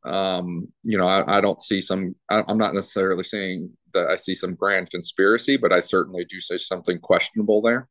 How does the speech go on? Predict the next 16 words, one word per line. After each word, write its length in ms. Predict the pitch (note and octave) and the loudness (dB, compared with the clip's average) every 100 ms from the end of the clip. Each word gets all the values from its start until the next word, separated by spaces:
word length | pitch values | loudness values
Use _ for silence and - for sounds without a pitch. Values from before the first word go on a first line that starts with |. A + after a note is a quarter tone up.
| _ _ _ _ _ | _ _ _ _ _
because, 600 | F#2+ F2 F#2 F2+ F2+ E2 | -2 4 4 4 2 0
uh, 340 | F2+ F2 F2+ - | 0 0 -2 -4
immediately 720 | F#2 G2 G2+ G2 - G2 F#2+ | -6 -6 -4 -6 -4 -4 -2
after 560 | F#2+ F#2+ - - F#2+ F2 | -2 -4 -4 -4 -4 -4
the 60 | F2 | -4
Dolphins 540 | F#2 F#2 - F#2 - | -2 -4 -6 -14 -6
game, 400 | F#2+ F#2+ G2 G2 _ _ _ _ _ _ | -4 -2 -4 -8 _ _ _ _ _ _
uh, 480 | F#2 F2+ F2+ F2+ - - | -2 2 2 0 -2 -4
Mike 320 | G2 F#2+ - | 0 0 0
McDan-, 420 | F#2 - G2 G2 - | -6 -2 -2 -2 -2
McDaniel 800 | G#2 G2+ F2+ F#2+ F#2+ G2 G#2 - | -2 0 2 2 2 2 0 2
got 180 | F#2+ F#2+ | 2 2
in 80 | |
front 220 | - F#2+ F#2+ | -2 -2 0
of 80 | |
the, 320 | F#2+ F#2+ F#2 | 0 0 -2